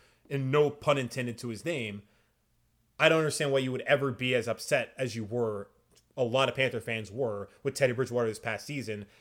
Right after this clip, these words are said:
when he was never gonna be the guy long term unless he blew everyone out of the water last year. And again,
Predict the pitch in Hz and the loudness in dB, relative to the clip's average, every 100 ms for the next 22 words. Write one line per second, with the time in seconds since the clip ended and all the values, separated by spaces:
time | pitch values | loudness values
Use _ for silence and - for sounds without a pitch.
0 | _ 160 151 120 _ _ _ _ - 202 | _ -6 -4 -6 _ _ _ _ -4 0
1 | 196 127 135 139 156 175 175 120 135 147 | 2 0 -4 4 4 4 0 2 2 2
2 | 127 101 143 123 98 90 110 147 147 120 | 0 0 0 0 -4 -2 6 8 8 6
3 | 123 113 104 - 185 123 113 123 143 143 | 0 -2 -4 0 0 0 -4 -4 -4 -2
4 | 143 - 160 131 113 139 156 - 147 147 | -2 -4 -6 -6 -4 -2 -2 -2 -4 -2
5 | 135 135 135 123 113 107 151 151 120 107 | -2 -2 -2 -4 -4 2 4 4 2 0
6 | 107 - 120 117 120 - - 135 135 143 | -4 -6 -6 -4 -6 -10 -6 -2 0 2
7 | 131 | 2